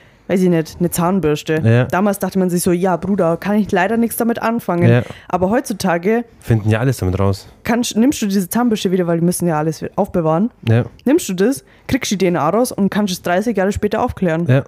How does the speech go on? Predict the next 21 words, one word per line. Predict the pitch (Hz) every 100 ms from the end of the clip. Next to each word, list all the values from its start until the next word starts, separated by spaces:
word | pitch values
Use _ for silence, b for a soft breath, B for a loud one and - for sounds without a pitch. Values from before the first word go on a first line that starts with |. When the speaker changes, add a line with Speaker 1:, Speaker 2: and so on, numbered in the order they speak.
| _ -
Speaker 2:
das | 143 117
ist | 107
Speaker 1:
Hab | 220
ich | 117
schon | 226
Speaker 2:
krass, | 110
ja. | 294
Speaker 1:
so | 302
oft | - - -
gehört | 196 180 220 -
oder | - 185 180
halt | 180 175 B B B
in | 202
so | 190 208 196
Mysteries | 233 - 262 240 247
oder | 220 202
so | - 208 208 B B B
halt | 190 190
gesehen, | - 139 135
dass | 226 208
halt | 185